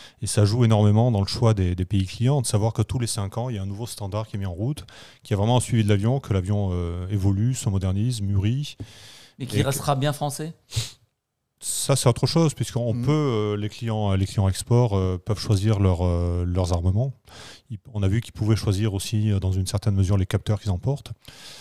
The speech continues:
Speaker 1: Mais oui, essentiellement, c'est, et c'est ça l'intérêt, bien sûr, c'est qu'ils soient français et qu'on soit pas dépendant de,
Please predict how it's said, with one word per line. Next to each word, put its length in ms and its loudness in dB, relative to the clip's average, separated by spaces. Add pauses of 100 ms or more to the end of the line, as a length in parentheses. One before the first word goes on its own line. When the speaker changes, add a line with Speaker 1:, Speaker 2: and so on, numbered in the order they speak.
(320)
Speaker 1:
Mais 200 0
oui, 200 4
essentiellement, 480 2
c'est, 160 -2
et 100 0
c'est 140 0
ça 140 0
l'intérêt, 340 2
bien 140 0
sûr, 240 -4
c'est 100 -10
qu'ils 100 -16
soient 200 -2
français 460 -2
et 20 2
qu'on 160 -4
soit 140 -2
pas 120 2
dépendant 460 0
de, 340 -4